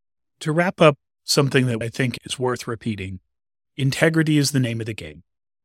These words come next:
If you want your carbon credits, your carbon reductions,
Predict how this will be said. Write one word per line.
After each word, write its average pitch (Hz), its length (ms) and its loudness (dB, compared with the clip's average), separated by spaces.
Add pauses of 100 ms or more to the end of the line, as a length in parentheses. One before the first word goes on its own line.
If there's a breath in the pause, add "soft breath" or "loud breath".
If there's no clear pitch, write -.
(120)
If 139 240 -4
you 143 100 0
want 147 520 0
your 139 220 -4
carbon 135 460 2
credits, 123 540 0
your 107 120 -10
carbon 123 400 -4
reductions, 117 840 -2